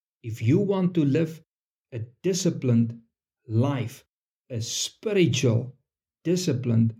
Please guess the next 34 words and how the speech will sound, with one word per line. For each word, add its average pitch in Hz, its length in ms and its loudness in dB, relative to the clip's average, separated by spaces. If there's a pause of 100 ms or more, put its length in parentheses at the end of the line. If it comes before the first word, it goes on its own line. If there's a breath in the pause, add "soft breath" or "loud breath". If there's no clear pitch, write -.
(240)
life, 120 500 0 (380)
you 110 200 0
need 160 560 4 (340)
to 113 140 -8 (120)
take 175 280 -4
in 120 380 2 (340)
the 120 140 0
word. 113 480 4 (800)
Now, 104 160 -6
there 151 340 0
are 139 160 -2
many 139 360 6
ways 139 320 6
to 135 80 0
take 131 320 0
in 131 80 2
the 117 120 4
word. 110 320 6 (260)
So 117 380 -8 (300)
let 127 160 -4
us 131 220 -2
look 120 180 2
at 113 160 -4
six - 560 -4
of 120 340 -6 (140)
the 110 160 -2
ways 113 460 2 (260)
that 113 160 -12
we 120 160 0
can 113 260 2
take 113 220 0
in 120 140 2
the 110 100 6
word. 107 360 2